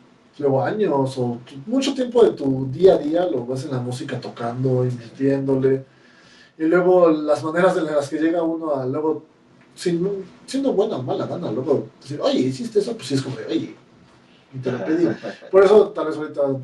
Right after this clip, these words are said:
Speaker 1: sé que mencionas mucho de que si me lo preguntan, eh, sí,
Speaker 2: Sí.
Speaker 1: concuerdo con Mike en que sí es muy bueno preguntar, porque sí, los músicos es, pues, literal, pones tu alma ahí, ¿no? Estás
Speaker 2: Exacto.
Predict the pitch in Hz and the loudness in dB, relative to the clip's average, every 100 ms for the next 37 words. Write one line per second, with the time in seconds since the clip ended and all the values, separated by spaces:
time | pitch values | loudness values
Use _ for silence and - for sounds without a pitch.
0 | 135 127 156 175 147 139 151 147 139 156 | -8 -8 -4 -2 -2 -2 -2 -4 -4 -4
1 | 131 131 135 160 175 165 160 208 240 220 | -2 0 -2 0 -2 0 4 6 6 6
2 | 247 240 180 - 208 139 131 110 - 156 | 6 4 0 2 2 2 0 -4 -4 -2
3 | - 214 233 262 233 196 185 208 214 190 | 2 4 6 6 6 4 4 4 6 4
4 | 196 180 - - - - 226 247 226 214 | 4 2 2 -6 -10 2 4 6 8 10
5 | 202 175 160 185 - - - - - - | 8 6 6 6 6 4 4 -6 -12 -8
6 | - - - - 170 156 160 185 175 165 | -10 -12 -20 -4 2 4 6 8 8 8
7 | 160 170 180 156 143 151 - - 127 - | 4 2 -4 -4 -4 -6 -8 -14 -12 -12
8 | - - - 135 127 131 139 185 160 131 | -12 -20 -10 -4 -4 0 2 2 0 -6
9 | - _ _ _ _ - 143 160 156 - | -14 _ _ _ _ -10 -2 -2 -2 -4
10 | 135 131 127 156 240 214 185 269 240 208 | -2 -2 0 0 0 -2 -6 -6 -8 -8
11 | 226 214 - 196 180 190 - | -6 -6 -2 -2 0 -4 -6